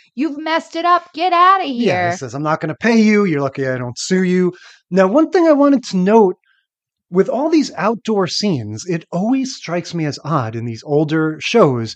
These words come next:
Speaker 2: When we're watching the show, it takes place in the house, the living room, whatever, and all of a sudden they're just walking outside in what is obviously a real neighborhood.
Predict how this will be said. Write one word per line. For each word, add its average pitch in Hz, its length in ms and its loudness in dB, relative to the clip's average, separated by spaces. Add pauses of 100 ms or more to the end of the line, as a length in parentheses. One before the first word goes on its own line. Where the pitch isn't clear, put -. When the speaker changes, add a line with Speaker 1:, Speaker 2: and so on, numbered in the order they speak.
(100)
Speaker 2:
When 165 180 -2
we're 160 140 -2
watching 226 540 2
the 214 80 4
show, 180 300 6
it 175 80 0
takes 175 260 -2
place 185 280 -2
in 190 60 -4
the 160 80 -4
house, 156 300 -4
the 151 80 -6
living 156 260 -2
room, 143 160 -2
whatever, 131 340 -2
and 175 80 0
all 240 100 2
of 269 60 0
a 247 40 -4
sudden 277 220 0
they're 262 100 2
just 208 220 -8
walking 220 600 0
outside 180 920 -2 (140)
in 185 160 2
what 180 160 2
is 180 140 2
obviously 175 800 -2
a 151 140 0
real 151 600 0 (560)
neighborhood. 180 800 2